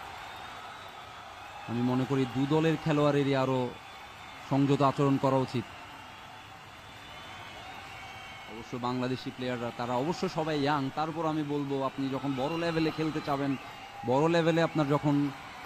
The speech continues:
খেলতে হবে, সে যাতে আপনার এই সব স্টেজ থেকে কিন্তু আপনার শিখতে হবে। অবশ্যই টেম্পারমেন্ট আপনার ধরে রাখতে হবে। আমরা সেই দুই হাজার ছয় সালে জিনেদিন জিদানের সেই ইনসিডেন্টটা যদি আমরা রিকল করি, তার একটি মাত্র তার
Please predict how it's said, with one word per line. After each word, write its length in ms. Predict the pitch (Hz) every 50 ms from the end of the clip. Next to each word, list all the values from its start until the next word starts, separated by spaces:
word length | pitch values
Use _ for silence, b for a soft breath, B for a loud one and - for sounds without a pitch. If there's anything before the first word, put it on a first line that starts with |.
| - - - - -
খেলতে 240 | 170 196 202 208 208
হবে, 260 | 196 190 175 170 170 165 170 -
সে 100 | - 170 165
যাতে 220 | 147 160 156 - 165
আপনার 240 | 160 151 - 160 156
এই 160 | 160 175 190 190 -
সব 160 | - 190 196 165 180 170 - 160
স্টেজ 240 | - - 185 190 190 - -
থেকে 140 | 185 165 170
কিন্তু 200 | 156 175 175 170 160
আপনার 180 | - 165 156 -
শিখতে 260 | - 160 - - - 156
হবে। 240 | 147 143 131 127 127 123 - - - - - - - - - -
অবশ্যই 380 | 127 147 175 - - 196 190 - 196
টেম্পারমেন্ট 460 | 175 170 165 156 175 170 170 165 160
আপনার 260 | 160 143 156 156 151 143
ধরে 120 | 143 143 151
রাখতে 220 | 151 151 - - 156
হবে। 140 | 143 139 143
আমরা 240 | 139 139 147 151 151 147 147 - -
সেই 180 | 160 156 156 156 151 147 - - - - -
দুই 120 | 127 139 156
হাজার 180 | 151 175 170 -
ছয় 180 | 180 170 175 165
সালে 160 | - 180 170 165 147 139
জিনেদিন 300 | 165 175 170 165 175 170 156
জিদানের 340 | 170 160 165 160 160 156 151
সেই 100 | - 156
ইনসিডেন্টটা 500 | 147 147 - - 156 139 151 147 147 147 143 135
যদি 120 | 139 143 143 139
আমরা 160 | 139 143 143 135 135 127 123 131
রিকল 300 | 139 135 - 165 165 160 151 -
করি, 180 | 160 147 135 131 127 - - - - - - - - - - - -
তার 180 | - 147 156 165 180 185
একটি 220 | - - - 202 202
মাত্র 240 | 190 190 185 - 185 185 175 175
তার 140 | 170 170